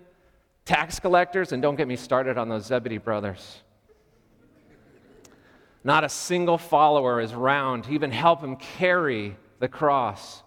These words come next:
Even his own disciples betray him and deny him. One of his closest friends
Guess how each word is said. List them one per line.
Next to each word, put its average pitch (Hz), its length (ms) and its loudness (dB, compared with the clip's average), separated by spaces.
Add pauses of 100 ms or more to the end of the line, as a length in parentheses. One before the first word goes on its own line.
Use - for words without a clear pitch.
(360)
Even 175 200 2
his 175 120 0
own 175 240 2
disciples 160 580 -4
betray 175 640 0
him 175 420 0 (380)
and 120 100 -6
deny 147 520 2
him. 175 220 0
One 170 140 4
of 175 60 -2
his 165 140 0
closest 190 680 2
friends 170 720 0